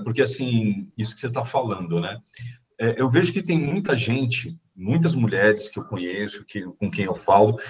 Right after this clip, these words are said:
que às vezes sentem assim, "Mas eu vou falar o quê? Mas eu vou ensinar o quê? Mas eu vou ajudar em quê?"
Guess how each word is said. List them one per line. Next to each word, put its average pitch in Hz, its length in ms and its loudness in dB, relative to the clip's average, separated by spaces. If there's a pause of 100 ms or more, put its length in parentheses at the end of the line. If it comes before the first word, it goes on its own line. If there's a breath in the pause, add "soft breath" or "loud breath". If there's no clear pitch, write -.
(180 loud breath)
que 123 80 8
às 117 80 12
vezes 123 160 8
sentem 143 220 6
assim, 139 160 4
"Mas 135 180 8
eu 139 80 10
vou 143 120 4
falar 135 260 8
o 120 100 4
quê? 104 180 2
Mas 101 160 0
eu 110 60 0
vou 123 80 2
ensinar 120 400 4
o 117 80 4
quê? - 160 -2
Mas 98 200 0
eu 104 80 4
vou 117 100 6
ajudar 113 340 4
em 117 140 6
quê?" 85 340 -4